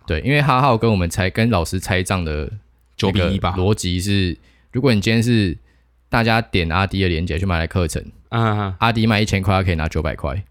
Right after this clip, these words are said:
Speaker 2: 嗯，嗯。
Speaker 1: 但如果今天是网络上随便找一找，
Speaker 2: 从哈浩的
Speaker 1: 诶，干，
Speaker 2: 网络进去。
Speaker 1: 对，
Speaker 2: 哦。
Speaker 1: 诶，干，居然有个东西卖阿迪，我，我从哈浩点进去，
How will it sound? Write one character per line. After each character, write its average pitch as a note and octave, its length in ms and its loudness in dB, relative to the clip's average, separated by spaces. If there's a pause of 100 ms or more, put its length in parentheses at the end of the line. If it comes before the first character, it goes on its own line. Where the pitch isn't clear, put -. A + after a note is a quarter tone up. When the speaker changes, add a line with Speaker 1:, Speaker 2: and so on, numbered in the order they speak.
Speaker 2:
嗯， A#2+ 320 -6
嗯。 G#2 80 -10
Speaker 1:
但 A#2+ 100 2
如 C3+ 60 4
果 G#2 120 4
今 A2 100 0
天 G#2+ 80 4
是 A#2 120 2
网 E2+ 160 2
络 F#2 160 2
上 G2 240 2
随 F2+ 120 -2
便 G2 140 2
找 D#2+ 120 -2
一 E2 80 0
找， - 0 -
Speaker 2:
从 A2+ 160 0
哈 A2+ 180 4
浩 A#2 120 0
的 A#2 60 4
Speaker 1:
诶， G2 60 0
干， G#2+ 140 0
Speaker 2:
网 F#2 140 -8
络 G2+ 140 -8
进 G2 140 -10
去。 F#2+ 100 -12
Speaker 1:
对， F2 320 0
Speaker 2:
哦。 - 60 -4
Speaker 1:
诶， C3+ 180 -2
干， G#2 240 -2
居 - 80 -4
然 G#2 120 2
有 E2+ 80 0
个 E2 140 -2
东 F2+ 200 -2
西 D#2 60 -2
卖 F#2+ 140 0
阿 E2 180 0
迪， D2+ 220 -6
我， E2+ 200 -2
我 - 60 -6
从 E2 180 -2
哈 F2 140 0
浩 F2+ 120 2
点 - 200 -8
进 B1 60 -10
去， E2+ 280 -6